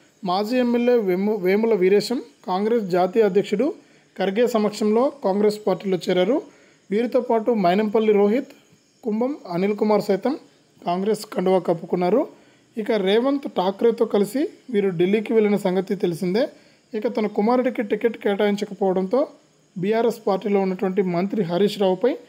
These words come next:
సంచలన ఆరోపణలు చేసినటువంటి మైనంపల్లి బీఆర్ఎస్ పార్టీకి రాజీనామా చేసిన విషయం తెలిసిందే. ఇక వేముల వీరేశం సైతం బీఆర్ఎస్ టికెట్ కేటాయించకపోవడంతో అసంతృప్తిలో ఉండగా తాజాగా కాంగ్రెస్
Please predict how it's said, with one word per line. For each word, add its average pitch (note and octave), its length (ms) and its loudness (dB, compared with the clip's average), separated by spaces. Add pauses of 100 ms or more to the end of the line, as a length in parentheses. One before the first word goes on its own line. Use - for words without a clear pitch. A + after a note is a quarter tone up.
(440)
సంచలన B3 400 -2
ఆరోపణలు G#3 560 2
చేసినటువంటి F#3 500 -4
మైనంపల్లి F#3 680 -2 (440)
బీఆర్ఎస్ A3 540 -2
పార్టీకి G3+ 380 0
రాజీనామా G3+ 640 2
చేసిన F#3+ 240 -2
విషయం F3+ 260 -4
తెలిసిందే. F3+ 560 -2 (460)
ఇక G#3 160 -4
వేముల G#3+ 480 2
వీరేశం G#3+ 520 2
సైతం A3 380 0 (380)
బీఆర్ఎస్ G#3+ 540 -2
టికెట్ G#3 300 -2
కేటాయించకపోవడంతో F#3+ 1040 -2 (460)
అసంతృప్తిలో A3 640 -2
ఉండగా G3+ 360 2 (420)
తాజాగా A3 400 0
కాంగ్రెస్ G#3 560 0